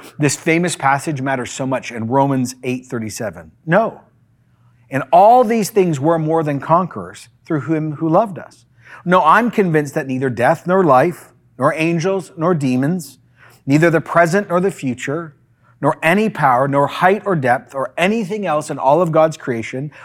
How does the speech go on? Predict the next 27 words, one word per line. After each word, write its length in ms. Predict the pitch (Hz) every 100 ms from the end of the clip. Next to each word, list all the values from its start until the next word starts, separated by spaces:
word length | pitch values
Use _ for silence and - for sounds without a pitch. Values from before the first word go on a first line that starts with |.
| -
or 180 | 135 151
anything 300 | 196 190 175
else 180 | 143 -
in 220 | 190 208
creation, 420 | 185 139 120 - 120
sorry, 380 | 120 110 135 - -
will 100 | 165
be 120 | 165
able 180 | 175 156
to 100 | 143
separate 640 | 131 - - 240 - 147 123
us 160 | 131
from 200 | - 139
the 80 | 135
love 260 | 127 160 190
of 160 | 175
God 380 | 135 117 120 127 - -
that 280 | - 147 160 -
is 220 | 151 139
in 200 | 135 135
Christ 360 | 127 131 123 -
Jesus 340 | 120 113 107
our 220 | 120 110
Lord." 280 | 113 113 98
See, 120 | -
the 100 | 143
demonic 560 | 135 131 143 190 208